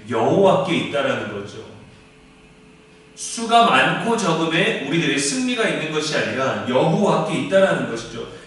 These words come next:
가능성을 여호와께, 여호와께 드리는 겁니다.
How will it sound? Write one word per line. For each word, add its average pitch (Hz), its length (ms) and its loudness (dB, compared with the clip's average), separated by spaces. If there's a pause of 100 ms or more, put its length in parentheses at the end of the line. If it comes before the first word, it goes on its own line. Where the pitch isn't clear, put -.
가능성을 190 1040 0
여호와께, 143 800 0
여호와께 156 460 0
드리는 185 380 -2
겁니다. 110 400 -6